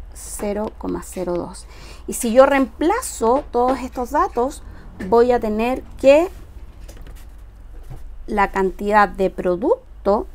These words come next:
que se genera en esta, en esta mezcla es ciento setenta y ocho coma setenta y cinco kilogramos. Esa es la masa total que yo voy a obtener de esta mezcla,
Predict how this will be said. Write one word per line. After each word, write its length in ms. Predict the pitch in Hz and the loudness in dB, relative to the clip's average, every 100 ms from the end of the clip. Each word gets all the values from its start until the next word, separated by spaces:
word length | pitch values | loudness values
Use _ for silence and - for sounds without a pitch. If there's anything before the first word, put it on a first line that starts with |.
| - | -10
que 120 | - | -8
se 180 | - 190 | -6 -8
genera 800 | - - 180 190 349 453 254 285 - | -8 -4 0 2 2 2 0 -2 -6
en 280 | 208 214 - - - | -4 -4 -6 -10 -4
esta, 960 | 226 226 - 220 220 214 208 190 180 165 - - - - - | -2 -4 -2 4 6 6 4 2 0 -4 -10 -18 -18 -18 -4
en 80 | 196 | -4
esta 240 | 202 202 | -2 -4
mezcla 520 | 220 320 - 339 - - | -2 -4 -4 -6 -6 -4
es 300 | 226 302 - - - - - | -4 -4 -10 -20 -20 -20 -14
ciento 480 | - 240 233 - | -4 -2 -2 -4
setenta 520 | 226 202 190 190 - 185 | -6 -4 -2 -2 0 -2
y 120 | 196 | 0
ocho 380 | 226 247 - 269 | -2 -4 -6 -4
coma 360 | - 202 202 | -2 -2 -4
setenta 520 | 214 196 - 185 185 | -6 -8 -4 -4 -4
y 100 | 175 | -6
cinco 720 | - - 254 269 - - 302 - - - | -8 -6 -2 -2 -4 -6 -6 -6 -16 -8
kilogramos. 800 | 226 220 208 185 - - - - - | -4 0 0 0 -2 -8 -12 -18 -12
Esa 180 | 214 240 | -8 -4
es 60 | |
la 160 | 226 208 | 0 0
masa 480 | 208 220 - 233 226 - - - - - - | 0 -2 -2 -4 -4 -12 -16 -16 -18 -18 -4
total 580 | 190 180 214 240 330 - - - - | -4 0 0 2 0 -4 -14 -18 -14
que 400 | - 220 226 247 - | -4 0 0 -2 -6
yo 300 | 196 196 208 | -6 -2 -2
voy 140 | 202 | -2
a 40 | 202 | -4
obtener 520 | - 185 185 196 202 | -2 -2 0 0 -2
de 80 | 196 | -8
esta 200 | - 208 | -4 -2
mezcla, 440 | 180 - - - | -2 -4 -16 -18